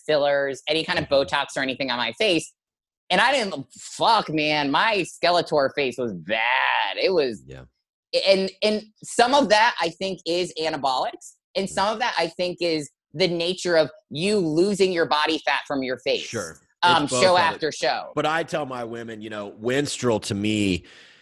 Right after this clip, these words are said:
Speaker 2: seems to zap fat face in women. So,
Speaker 1: Yeah.
Speaker 2: like, if I'm gonna use it, it's two weeks at the very
Speaker 1: Yeah.
Speaker 2: end, very low dose, and, and it's more of the higher competitor physique women.
Speaker 1: Yep.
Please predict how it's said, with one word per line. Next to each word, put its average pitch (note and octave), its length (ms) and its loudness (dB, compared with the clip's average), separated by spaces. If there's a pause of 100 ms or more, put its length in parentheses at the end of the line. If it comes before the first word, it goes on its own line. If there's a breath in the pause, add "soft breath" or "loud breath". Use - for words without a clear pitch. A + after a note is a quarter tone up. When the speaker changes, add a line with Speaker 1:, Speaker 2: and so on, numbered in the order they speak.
(120)
Speaker 2:
seems A2 340 0
to F#2+ 120 -4
zap G2 340 0
fat F#2+ 320 0
face E2 320 -4
in E2 140 -8
women. D2 440 -8
So, F#2 540 0
Speaker 1:
Yeah. C#3 180 2
Speaker 2:
like, - 180 -8 (100)
if G2+ 120 -4
I'm B2+ 200 4
gonna A2+ 140 2
use G2 320 0
it, F2 100 -6
it's E2+ 160 -8
two - 180 0
weeks F#2 400 0
at E2+ 100 -4
the D#2+ 80 -10
very F2 300 0 (180)
Speaker 1:
Yeah. F2 140 2
Speaker 2:
end, E2 260 -4
very F#2 360 2
low F2 200 2
dose, E2 580 -2
and, E2 340 -6
and F2 120 -6
it's F2 160 -6
more A2 260 8
of F2+ 60 4
the F2 100 4
higher F#2 300 2
competitor F2 540 2
physique E2+ 440 -6
women. E2 320 -4
Speaker 1:
Yep. D#2+ 200 -2